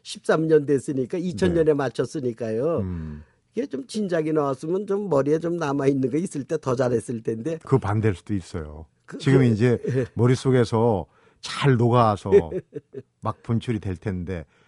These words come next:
Speaker 2: 그러니까 사월에 시작해서 한 달에 한 편 시간이니까 이제 사, 오, 육, 칠, 팔
Speaker 1: 예.
Speaker 2: 이렇게
Speaker 1: 그렇게
Speaker 2: 이제
Speaker 1: 되죠.
Speaker 2: 팔월 걸 갖고 오셨는데 아이들한테 우선 그 주 대상의 눈높이가 아이들이니까 그 부분을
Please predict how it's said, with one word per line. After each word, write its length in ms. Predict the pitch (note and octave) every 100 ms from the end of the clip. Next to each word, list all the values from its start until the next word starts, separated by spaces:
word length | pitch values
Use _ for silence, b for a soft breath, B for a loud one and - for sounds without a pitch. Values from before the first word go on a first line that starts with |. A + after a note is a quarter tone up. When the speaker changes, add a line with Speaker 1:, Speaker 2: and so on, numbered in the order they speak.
| b b
Speaker 2:
그러니까 200 | C3+ B2
사월에 300 | C#3+ D3 D3+
시작해서 420 | C#3 C#3+ A#2+ C3+
한 160 | B2+ D3
달에 160 | C#3 C3+
한 120 | C3
편 140 | C3
시간이니까 440 | A#2+ C3 A#2+ - A#2+
이제 140 | A#2
사, 280 | G#2 G#2+ G#2+
오, 220 | G#2 G2+
육, 140 | F#2+ - _
칠, 240 | - - G2+
팔 320 | - G#2 D#2 D2 _
Speaker 1:
예. 40 | C#3
Speaker 2:
이렇게 520 | A2 G2 F2+ G#2+ F2
Speaker 1:
그렇게 260 | - C3 A2
Speaker 2:
이제 80 | G#2+
Speaker 1:
되죠. 120 | G#2
Speaker 2:
팔월 260 | F#2 C#3+ B2
걸 200 | - G#2+
갖고 220 | F2+ -
오셨는데 440 | F2 F2+ E2+ C3+ G2+ b b b b b
아이들한테 1160 | - A#2 C#3 C3 C#3+ C#3+ A#2 C3+ B2+ A#2+ A2 G2 -
우선 540 | C3 C3+ A#2+ G#2 F2+ - - _
그 240 | A#2+ G#2+ G2
주 120 | B2
대상의 400 | A2 A2 A2 G2+
눈높이가 520 | F#2+ G#2 G2 - F#2
아이들이니까 760 | E2+ F#2 F#2 E2+ D#2+ - A#2 F2+ b b b b
그 200 | - C3+
부분을 640 | B2 B2 A2+ G#2+ G2 F#2